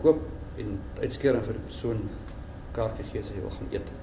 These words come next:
Twee rand is nie moeilik vir hom om te kry nie. Ehm, so dit is maar hoe ons probeer om die breë publiek te help met antwoorde,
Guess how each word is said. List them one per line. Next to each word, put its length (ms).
Twee 200
rand 240
is 160
nie 140
moeilik 280
vir 100
hom 100
om 80
te 80
kry 180
nie. 200
Ehm, 840
so 80
dit 180
is 140
maar 200
hoe 240
ons 140
probeer 400
om 80
die 100
breë 280
publiek 340
te 200
help 520
met 200
antwoorde, 500